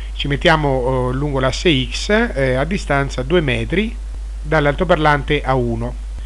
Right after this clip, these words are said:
quindi qua viene fuori un metà quadrato. Ci dice il testo che qua invece sentiamo un massimo sonoro in questo punto B, vuol dire che le due onde arrivano in fase. I due cammini stavolta sono differenti, mentre prima, eh, le due onde percher-,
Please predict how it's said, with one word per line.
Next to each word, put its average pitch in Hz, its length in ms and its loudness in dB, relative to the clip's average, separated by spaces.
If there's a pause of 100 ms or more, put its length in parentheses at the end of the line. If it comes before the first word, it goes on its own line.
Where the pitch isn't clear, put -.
(220)
quindi 143 260 0
qua 160 240 4
viene 143 240 2
fuori 147 440 2
un 131 460 -2
metà 131 480 0
quadrato. 107 640 -6 (680)
Ci - 180 -4
dice 170 260 4
il 202 100 0
testo 165 400 4
che 165 160 2
qua 160 200 2
invece 151 300 2
sentiamo 156 460 2
un 131 160 -2
massimo 151 400 0
sonoro 147 380 2
in 127 80 0
questo 151 240 -2
punto 143 280 -2
B, 175 200 0
vuol 131 160 0
dire 135 240 2
che 123 80 -2
le 139 100 0
due 185 140 4
onde 151 180 4
arrivano 131 640 0
in 123 360 -2
fase. 107 680 -4 (720)
I 147 160 -2
due 151 260 4
cammini 180 480 2
stavolta 143 560 2
sono 127 300 -2
differenti, 175 680 2
mentre 135 380 -2
prima, 131 640 0
eh, 117 320 -4
le 120 120 -4
due 123 140 0
onde 139 240 2
percher-, 120 420 -4